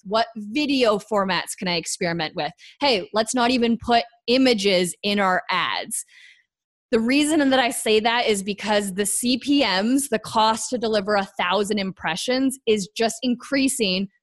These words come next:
year over year. It's getting more expensive to advertise on Facebook, which excites me personally. It might not be so exciting for business owners, but this means that there's going to be a lot of people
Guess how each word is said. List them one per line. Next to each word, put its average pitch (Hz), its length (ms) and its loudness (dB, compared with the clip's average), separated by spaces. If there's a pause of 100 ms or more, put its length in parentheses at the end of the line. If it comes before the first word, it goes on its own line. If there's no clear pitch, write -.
(320)
year 220 220 2
over 196 200 0
year. 165 300 0
It's - 180 -10
getting 240 440 0
more 214 680 4
expensive 214 1000 -2 (260)
to 226 180 -2 (140)
advertise 202 800 0
on 247 260 0
Facebook, 190 840 -2 (160)
which 202 300 -2 (300)
excites 226 640 -4 (240)
me 269 580 0 (140)
personally. 202 760 0
It 190 120 0
might 226 200 0
not 233 160 2
be 247 100 0
so 233 220 2
exciting 214 400 2
for 196 120 -2
business 247 540 0
owners, 190 500 -2 (440)
but 262 180 0 (140)
this 262 260 0
means 269 380 0
that 262 100 0
there's 226 220 -2
going 220 320 -2
to 269 80 -6
be 277 140 -2
a 254 60 0
lot 196 380 0
of 202 140 -2
people 247 540 -4